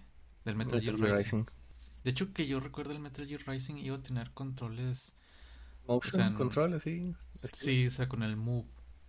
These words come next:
Speaker 2: Ah, había olvidado ese pedazo de hardware. <laughs>
Speaker 1: Que, pues, es el equivalente, ¿no? Entonces,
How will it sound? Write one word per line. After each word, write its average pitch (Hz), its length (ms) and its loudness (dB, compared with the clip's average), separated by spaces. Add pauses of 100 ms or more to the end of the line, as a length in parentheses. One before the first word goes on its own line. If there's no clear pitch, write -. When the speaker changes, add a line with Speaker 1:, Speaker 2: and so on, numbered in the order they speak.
(260)
Speaker 2:
Ah, 113 640 0 (100)
había 110 180 4
olvidado 104 460 12
ese 92 200 6
pedazo 87 360 8
de 92 80 8
hardware. 107 340 6 (100)
<laughs> - 680 4
Speaker 1:
Que, - 120 -2
pues, 98 160 -6
es 98 100 -4
el 120 140 0
equivalente, 110 640 -4
¿no? 104 180 -6
Entonces, - 800 -8